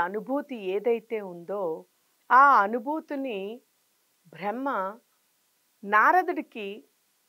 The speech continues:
తెలియపరిచాడు.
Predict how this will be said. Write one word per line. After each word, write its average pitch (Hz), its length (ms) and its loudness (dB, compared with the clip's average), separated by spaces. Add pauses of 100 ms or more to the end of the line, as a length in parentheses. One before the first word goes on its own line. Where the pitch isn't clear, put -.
(1300)
తెలియపరిచాడు. 185 840 -8